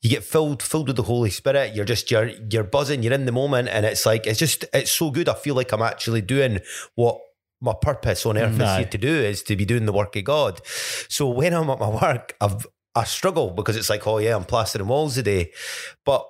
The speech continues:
Speaker 1: what has been good is that I've found out, um, on the Bible app that, that you get, you can check up, like, anything on the Bible, basically. But I found that there's a wee bit that you press <laughs> and it's audio.
Speaker 2: Ah,
Speaker 1: And
Speaker 2: yeah.
Speaker 1: I'm like, "This is minted," 'cause now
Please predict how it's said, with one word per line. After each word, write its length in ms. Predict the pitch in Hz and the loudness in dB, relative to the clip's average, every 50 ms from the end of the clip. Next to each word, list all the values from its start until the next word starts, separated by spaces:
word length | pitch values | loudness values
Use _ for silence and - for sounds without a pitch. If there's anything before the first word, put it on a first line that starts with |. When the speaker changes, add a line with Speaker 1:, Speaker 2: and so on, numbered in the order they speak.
| _ | _
Speaker 1:
what 240 | - 143 175 165 139 | -4 -2 0 0 2
has 200 | 143 165 175 156 | 2 0 0 0
been 180 | 143 170 160 127 | -2 -2 -2 0
good 240 | 107 113 104 90 - | 2 0 0 0 -2
is 180 | - 113 104 | -6 -4 0
that 80 | 98 107 | 0 0
I've 120 | 104 113 - | 0 0 -2
found 340 | - - 156 165 156 151 135 | 0 -2 0 0 0 0 2
out, 240 | 113 110 110 - | 2 2 0 0
um, 440 | - 107 104 104 101 98 95 98 - _ _ - - _ _ - 127 | 0 0 2 2 2 0 0 -2 -4 _ _ -20 -20 _ _ 0 0
on 200 | 135 135 131 123 | 0 2 2 0
the 380 | 117 110 107 104 98 95 87 - - | 2 2 2 2 2 0 -2 -6 -4
Bible 380 | - 139 165 165 123 104 85 92 | -2 -2 -2 0 0 0 0 2
app 320 | 98 110 - - - - - - - - | 0 0 0 -4 -6 -8 -8 -8 -8 -4
that, 220 | - 110 113 107 - - - | 0 2 2 2 0 -4 -4
that 180 | - 110 98 - | -2 -2 -2 0
you 80 | 107 98 | -2 0
get, 200 | 92 107 101 - - - | 2 2 0 0 -2 -2
you 80 | 107 101 | -2 0
can 280 | - - 98 92 87 | 2 2 2 2 2
check 240 | - - - 101 - 101 | 2 2 0 0 0 0
up, 160 | 85 - - | -4 0 0
like, 280 | 90 87 90 - - - - - - - - - - - - - - - - - - - _ _ _ - | 0 0 0 -2 -8 -12 -12 -10 -8 -6 -6 -4 -2 -2 -2 -4 -6 -8 -10 -12 -12 -14 _ _ _ -2
anything 300 | 139 139 135 - 117 110 | 0 0 0 0 0 -2
on 80 | 104 | 0
the 60 | 104 95 | 0 2
Bible, 280 | 107 113 123 123 120 | 2 2 2 2 2
basically. 400 | 104 110 98 87 - 107 - 107 | 2 0 0 0 -2 -2 0 0
But 100 | 95 110 | 0 0
I 40 | 110 | -2
found 240 | - - 143 139 135 | 2 2 2 2 2
that 80 | 131 | 0
there's 160 | 123 120 104 120 | -2 0 0 2
a 80 | 117 | 0
wee 360 | 107 120 120 113 110 110 - - 110 | 0 2 2 2 0 0 -2 -4 -2
bit 260 | 98 156 156 147 - | 2 2 2 2 0
that 140 | 127 120 110 | -2 -2 0
you 100 | 117 107 | -2 -2
press 480 | - - 180 175 151 151 131 - - - | -2 0 0 2 2 2 0 -2 -6 -4
<laughs> 120 | - 104 | -2 0
and 240 | - 147 123 117 - - | 0 2 0 0 -2 0
it's 240 | 123 123 120 - - - - | 0 0 0 0 -4 -4 0
audio. 420 | 175 202 190 147 98 90 87 - - - - - - - - | 0 0 2 0 0 0 -2 -4 -8 -10 -6 -6 -6 -2 0
Speaker 2:
Ah, 200 | 135 117 113 110 | 0 2 4 4
Speaker 1:
And 80 | 107 120 | 2 2
Speaker 2:
yeah. 80 | 123 | 2
Speaker 1:
I'm 60 | 120 | 2
like, 220 | 117 120 123 120 - | 0 0 -2 -2 -2
"This 160 | 139 127 - | -2 -2 0
is 140 | 147 110 98 | -2 -2 0
minted," 420 | 139 190 185 - 135 95 90 - - | 0 0 0 0 0 -2 -2 -2 -2
'cause 260 | - 123 120 98 - | -2 -2 -2 0 0
now 340 | 147 170 185 165 131 123 | 0 0 2 2 0 -2